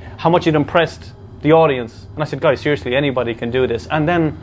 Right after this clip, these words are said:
they had all these questions like, "What picture did you use? What name was on your account? What niche are you in?" I didn't know what niche meant. I didn't know actually what they meant. And the irony, Mark took me down, the, the guy who ran the event, and he, he said to me, um,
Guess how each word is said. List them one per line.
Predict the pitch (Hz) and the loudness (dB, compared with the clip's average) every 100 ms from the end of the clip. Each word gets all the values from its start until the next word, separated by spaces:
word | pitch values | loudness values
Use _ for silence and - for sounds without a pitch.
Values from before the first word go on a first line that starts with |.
| - - - - - | -18 -18 -18 -16 0
they | 175 | 4
had | |
all | 170 | 6
these | 160 160 | 4 2
questions | 165 151 147 139 | -4 -6 -6 -6
like, | 139 | 0
"What | 156 147 | 0 0
picture | 175 170 165 | -2 0 0
did | 160 151 | 0 -2
you | 156 | 0
use? | 156 156 151 139 | 2 4 4 2
What | 147 139 | 0 0
name | 143 160 165 165 | 2 2 4 4
was | 151 | 2
on | 156 151 | 0 0
your | 147 143 | 2 0
account? | - 160 147 | -2 0 2
What | 147 143 | 2 2
niche | 151 170 160 - | 2 0 0 -2
are | 151 | 0
you | 156 | 2
in?" | 156 | 2
I | |
didn't | 170 165 | 2 2
know | 165 | 2
what | 151 | 2
niche | 156 156 - | 2 0 0
meant. | 156 151 120 | -2 -2 0
I | 147 | 0
didn't | 165 156 | 2 2
know | 160 160 156 - | 4 4 4 2
actually | 156 - 156 | -6 -4 -4
what | 147 151 | -2 -2
they | 143 | -4
meant. | 147 147 131 - - - - - - | -6 -8 -10 -16 -20 -20 -20 -20 -6
And | 151 151 | 2 6
the | |
irony, | 180 208 202 | 6 6 2
Mark | 160 190 190 | 2 2 2
took | - 170 | 0 -4
me | 151 | 0
down, | 160 147 | 2 2
the, | 139 | 0
the | 131 143 | 0 -2
guy | - 156 | 2 2
who | 143 | 2
ran | 143 143 | 0 -2
the | 135 | -2
event, | 135 139 135 | -4 -6 -8
and | |
he, | 139 139 139 | -10 -6 -6
he | |
said | - 143 - | 0 0 0
to | |
me, | 143 127 - - - - - - - - - - | -4 -4 -8 -16 -18 -20 -20 -20 -18 -18 -10 0
um, | 131 127 120 | 2 2 -2